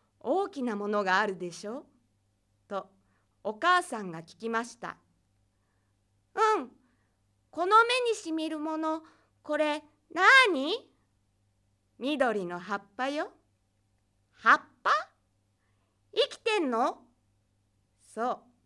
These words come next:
でもどうもしやしないから大丈夫。」「あ、母ちゃん、葉っぱの先に玉が光ってる。」「それは朝露ってもの。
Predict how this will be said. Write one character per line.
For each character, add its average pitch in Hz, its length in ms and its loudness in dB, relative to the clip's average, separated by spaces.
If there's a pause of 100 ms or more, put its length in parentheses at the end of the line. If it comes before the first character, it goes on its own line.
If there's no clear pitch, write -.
(960)
で 285 160 -2
も 277 200 -4
ど 294 260 2
う - 20 0
も 349 140 -2
し 349 160 -10
や 359 160 -4
し 233 180 -12
な 247 140 -4
い 285 80 -8
か 247 180 -10
ら 208 160 -10 (220)
大 202 340 -4
丈 349 260 -6
夫。」 196 200 -12 (1300)
「あ、 330 240 4 (580)
母 415 320 6
ち 339 100 -4
ゃ 370 180 4
ん、 220 140 -14 (500)
葉 269 140 -2
っ - 160 -8
ぱ 427 120 6
の 466 140 2
先 427 280 -6
に 440 80 0 (500)
玉 311 240 2
が 539 220 6
光 370 320 0
っ - 40 -20
て 349 140 -4
る。」 240 240 -4 (1120)
「そ 208 120 -4
れ 226 160 -2
は 220 160 2
朝 254 260 -4
露 262 280 -6
っ - 20 -4
て 190 260 -6
も 185 160 -6
の。 220 240 -8